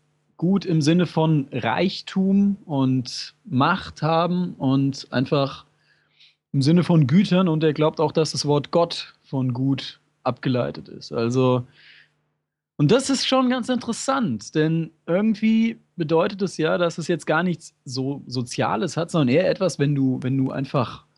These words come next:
Macht hast, wenn du reich bist, wenn du irgendwie Einfluss hast, dann bist du gut. Und das Wort schlecht, also,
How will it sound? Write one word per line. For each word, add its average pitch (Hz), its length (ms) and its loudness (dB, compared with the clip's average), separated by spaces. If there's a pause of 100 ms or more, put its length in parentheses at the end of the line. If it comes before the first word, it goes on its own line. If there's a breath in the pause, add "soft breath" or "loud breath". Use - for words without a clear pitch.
(120)
Macht 135 500 0
hast, 220 360 -4
wenn 131 140 -2
du 123 120 -2
reich 151 440 0
bist, - 400 -2
wenn 143 160 0
du 131 80 2
irgendwie 143 580 -2
Einfluss 208 480 2
hast, 190 360 0 (460 soft breath)
dann 180 220 4
bist 175 240 0
du 143 80 -2
gut. 160 440 -6 (1900 loud breath)
Und 185 320 2
das 170 160 0
Wort 143 200 0
schlecht, - 680 -6
also, 135 540 0